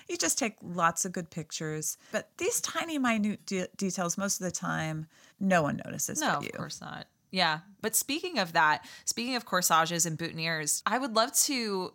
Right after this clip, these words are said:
Speaker 2: hear about how it was to film Wedding Bell Blues, 'cause that's one of my favorite costume episodes as well. I love
Speaker 1: Oh.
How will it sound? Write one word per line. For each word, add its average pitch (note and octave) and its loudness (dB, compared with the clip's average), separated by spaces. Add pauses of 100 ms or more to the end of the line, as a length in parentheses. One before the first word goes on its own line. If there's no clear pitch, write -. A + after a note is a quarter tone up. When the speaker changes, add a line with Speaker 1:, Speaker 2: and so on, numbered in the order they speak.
Speaker 2:
hear G#3 -4
about F#3 4
how F3+ 2
it F3 -2
was E3 0
to E3+ -6
film D#3+ -6
Wedding D#3 -6
Bell D3 -4
Blues, C#3+ -4
'cause E3 -4
that's G3+ 2
one B3 -4
of - -6
my E3 0
favorite D3+ -6
costume D3 0
episodes D3+ -2
as D3 -8
well. D3+ 0
I E3 4
love D3+ 2
Speaker 1:
Oh. - -20